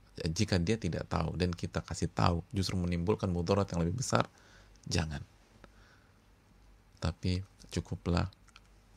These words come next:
mendoakan orang tersebut, terus doakan dia. Dan jangan lupa putihkan nama baiknya lagi. Puji dia, sebutkan kebaikan-kebaikannya, sebutkan jasa-jasanya.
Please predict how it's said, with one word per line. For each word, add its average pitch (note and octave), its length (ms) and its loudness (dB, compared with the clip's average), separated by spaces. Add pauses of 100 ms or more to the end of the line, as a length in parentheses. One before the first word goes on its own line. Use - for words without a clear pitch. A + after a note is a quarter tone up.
(1000)
mendoakan F2 560 0
orang F#2+ 220 -4
tersebut, F2+ 380 -6 (200)
terus - 200 -6
doakan - 440 -4
dia. F#2+ 240 -4 (1700)
Dan F2 160 -6
jangan E2 260 -2
lupa E2+ 120 -8
putihkan - 580 -4
nama F2+ 220 -2
baiknya - 420 -4
lagi. - 300 -8 (1400)
Puji F#2+ 400 0
dia, E2 240 -4 (240)
sebutkan G#2 560 -2
kebaikan-kebaikannya, E2+ 1000 -2 (540)
sebutkan G#2+ 400 0
jasa-jasanya. F2 800 0